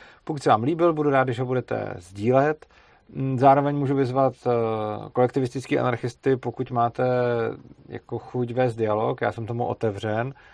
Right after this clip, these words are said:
a vlastně vás tady, eh, vlastně vás tady rád potkám. Mm, dál chci říct, že pokud někomu se líbí naše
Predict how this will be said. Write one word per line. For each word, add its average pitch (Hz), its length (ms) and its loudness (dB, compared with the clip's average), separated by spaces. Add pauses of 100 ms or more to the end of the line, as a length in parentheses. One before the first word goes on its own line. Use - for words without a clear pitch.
(400)
a 123 320 8
vlastně 123 240 2
vás 120 160 2
tady, 123 460 4 (100)
eh, 113 200 4
vlastně 110 240 -2
vás 120 160 0
tady 127 160 4
rád 120 200 10 (100)
potkám. 156 540 6 (960)
Mm, 127 460 0 (640)
dál 147 200 10
chci 151 500 -2 (400)
říct, 131 220 0
že 147 80 4
pokud 135 260 0
někomu 143 260 0
se 139 100 2
líbí 135 340 -2
naše 120 500 2